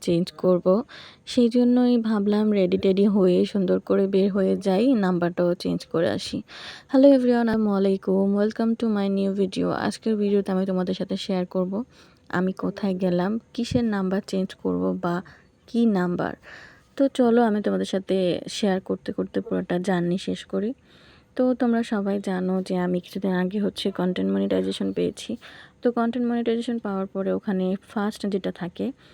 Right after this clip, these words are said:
আগে আমার অ্যাকাউন্ট সেট আপ করা ছিল স্টারের মধ্যে, কিন্তু তারপরেও আমার যে অ্যাকাউন্টটা সেট আপ করা ছিল ওই অ্যাকাউন্টে আমার যেই নাম্বারটা ছিল ওই নাম্বারটা আমার এখন নাই। তো আমি ভাবলাম যে যেহেতু আমার ওই নাম্বারটা এখন নাই, আমি সুন্দর করে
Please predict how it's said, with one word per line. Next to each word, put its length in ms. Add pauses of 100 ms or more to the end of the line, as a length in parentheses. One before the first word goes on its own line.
(280)
আগে 260
আমার 220
অ্যাকাউন্ট 340
সেট 140
আপ 80
করা 200
ছিল 220 (120)
স্টারের 340
মধ্যে, 320 (460)
কিন্তু 280
তারপরেও 480
আমার 340
যে 120
অ্যাকাউন্টটা 420
সেট 180
আপ 140
করা 140
ছিল 280
ওই 280
অ্যাকাউন্টে 520
আমার 360
যেই 200
নাম্বারটা 500
ছিল 280 (520)
ওই 100
নাম্বারটা 600
আমার 260
এখন 260 (100)
নাই। 240 (140)
তো 80
আমি 220
ভাবলাম 420
যে 140
যেহেতু 320
আমার 200
ওই 60
নাম্বারটা 440
এখন 220
নাই, 280 (520)
আমি 180
সুন্দর 360
করে 280